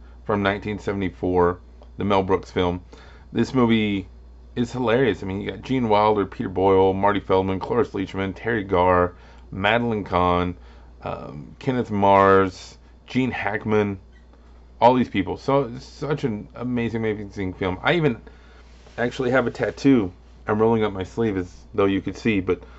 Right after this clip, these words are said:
on my wrist, I have a jar with a brain in it, and it says, "Do not use this brain, abnormal." Because, you know, that's kind of the, the thing is,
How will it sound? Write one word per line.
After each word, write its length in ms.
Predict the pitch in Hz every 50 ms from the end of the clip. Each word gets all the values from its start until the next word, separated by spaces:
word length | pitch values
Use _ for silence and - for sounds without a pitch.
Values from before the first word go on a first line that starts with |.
| - - - - - - -
on 140 | 127 135 135
my 80 | 131
wrist, 640 | 127 120 120 147 147 127 - - - - - - - - - - - - - - - - -
I 120 | - 110 107
have 500 | 117 117 117 117 113 107 101 101 - -
a 80 | - 110
jar 640 | 98 95 101 107 113 110 104 98 95 92 92 - - - - - -
with 160 | - 95 87
a 60 | 107
brain 300 | 98 110 117 120 120 110
in 200 | 98 90 90 90
it, 100 | 85 - - - -
and 100 | 101 98
it 80 | 92 87
says, 280 | - 92 92 90 92
"Do 180 | 92 101 107 110
not 160 | 113 117 117
use 180 | 147 156 135 123
this 140 | 123 110
brain, 460 | 113 113 113 110 104 98 95 92 92 - - - - - - - - - - -
abnormal." 720 | 95 95 95 95 101 104 110 113 110 98 90 90 90 - - - - - - - - - - - - - - - -
Because, 440 | 120 117 113 - 117 110 107 101 104
you 100 | 117 113
know, 120 | 107 107
that's 160 | 101 98 - -
kind 240 | - 117 110 107
of 80 | 104 95
the, 300 | 98 98 98 95 95 92 95
the 100 | 107 104
thing 340 | - 120 120 113 107 104 101
is, 320 | 98 95 92 - -